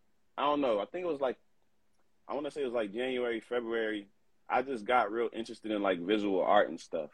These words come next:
Like, on Twitter, there's a lot of people, a lot of them graphic designers that make, like, really cool art and stuff. So I was like, "Why can't I do that?"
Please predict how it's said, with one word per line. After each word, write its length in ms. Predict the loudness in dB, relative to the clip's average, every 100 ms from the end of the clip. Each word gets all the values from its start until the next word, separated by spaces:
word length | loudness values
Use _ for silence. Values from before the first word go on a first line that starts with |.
| _ -2
Like, 240 | 0 0
on 180 | 2 0
Twitter, 320 | 4 6 8
there's 160 | 8 6
a 40 |
lot 180 | 8 10
of 200 | 8 6
people, 500 | -2 -2 0 -2 -2 -6 _ _ _ _ _ 0
a 40 | 8
lot 140 | 10
of 60 | 8
them 140 | 4
graphic 340 | 4 4 2 -4
designers 440 | -2 -2 -2 -4
that 100 | -4
make, 240 | -4 -4
like, 260 | -2 -2 -4 -10 _ _ _ _ -4
really 220 | 0 0
cool 240 | 0 0 4
art 200 | 4 4
and 100 | 0
stuff. 260 | -4 -2 2
So 80 |
I 20 | 2
was 100 | 4
like, 200 | 2 0 -14 _ _ _ -14 -4
"Why 140 | 4 4
can't 180 | 6 6
I 100 | 6
do 140 | 4 2
that?" 220 | 2